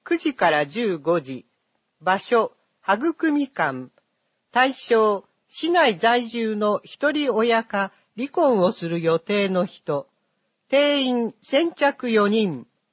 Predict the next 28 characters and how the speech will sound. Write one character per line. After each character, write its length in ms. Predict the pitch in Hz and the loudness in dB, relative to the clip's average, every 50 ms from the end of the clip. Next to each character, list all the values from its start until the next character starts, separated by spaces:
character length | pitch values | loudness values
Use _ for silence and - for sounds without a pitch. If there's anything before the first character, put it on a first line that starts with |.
| _ _ _ _ _ _ _ _ _ | _ _ _ _ _ _ _ _ _
申 240 | - 214 269 320 339 | 0 2 2 2 2
し 140 | - - - | -2 -4 -2
込 140 | - 262 247 | 2 2 2
み、 260 | 233 226 220 185 - _ _ _ - | 4 2 -2 -2 -6 _ _ _ -14
四 200 | - - 233 240 | -6 -4 0 2
月 300 | 294 330 359 - 339 277 - - 285 | 2 2 2 0 -6 -8 -6 -4 -4
一 100 | 269 269 | -4 -2
日 480 | - 269 254 262 - - 233 233 196 - | 0 0 0 0 0 -6 -12 -12 -12 -14
水 380 | - - - 262 294 302 302 320 | -16 -12 -6 -4 -2 -2 -2 2
曜 240 | 320 285 277 277 233 | 2 4 4 4 2
日 140 | 254 254 | -2 -6
以 240 | 233 - 220 240 240 | -8 -8 -10 -10 -8
降 260 | - - 185 175 165 | -2 0 2 4 4
に、 300 | 156 151 151 147 160 - _ _ _ _ | 2 2 -2 -6 -8 -10 _ _ _ _
ホ 200 | - 294 330 349 | 0 2 2 2
ー 0 | |
ム 180 | 339 339 339 320 | 2 2 0 0
ペ 280 | - 311 294 262 220 180 | 0 2 2 4 2 2
ー 40 | |
ジ、 320 | 147 - 156 151 156 - _ _ _ | 0 -4 -6 -6 -6 -8 _ _ _
E 200 | 247 294 320 320 | -4 -2 -2 -2
神 240 | - - 320 302 302 | 0 0 2 2 4
奈 120 | 302 285 | 2 2
川 280 | 240 180 160 151 151 151 | 2 2 2 2 2 2
横 260 | 156 156 - - 226 | 0 0 0 0 0
須 160 | 226 - - | 0 0 -4
賀 160 | - 202 185 175 | -4 -4 -4 -4
市、 400 | - - - 143 135 117 - | -4 -10 -12 -12 -14 -14 -16